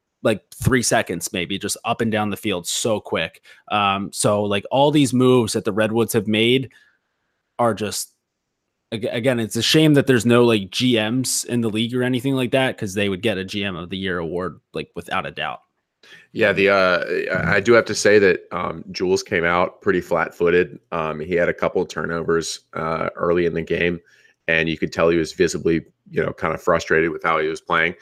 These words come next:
Speaker 2: But he stuck with it, and he stuck with the boys on offense. Um, I gue-, I guess, you know, what they tried to do is, you know, if they couldn't get it, they couldn't get a, a lot going from the attack side,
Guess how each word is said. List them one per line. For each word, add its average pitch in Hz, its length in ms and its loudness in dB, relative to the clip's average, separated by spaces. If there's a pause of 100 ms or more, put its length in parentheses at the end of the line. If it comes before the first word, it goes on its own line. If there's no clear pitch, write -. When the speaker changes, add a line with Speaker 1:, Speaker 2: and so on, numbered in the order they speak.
(400)
Speaker 2:
But 90 340 2
he 95 140 0
stuck 98 340 2
with 95 180 8
it, 110 200 6 (100)
and 87 260 2
he 85 120 -2
stuck - 280 0
with 90 100 -4
the 85 60 -6
boys 85 320 2
on 82 120 -2
offense. 82 600 -4
Um, 80 280 -4
I 82 100 -2
gue-, 90 240 0
I 90 80 -4
guess, 90 400 -2
you 87 160 -6
know, 82 100 -2
what 80 160 0
they 85 80 2
tried 85 280 0
to 82 80 -4
do 82 240 -2
is, - 340 -4
you 82 80 -8
know, 80 80 -2
if 80 100 -4
they 95 100 0
couldn't 85 220 -2
get 85 120 0
it, - 180 -4
they 82 80 2
couldn't 92 220 -2
get 90 200 2
a, 90 60 0
a 82 300 2
lot 90 200 2
going 90 280 2
from - 120 -16
the 82 120 -2
attack 85 360 -2
side, 95 300 -4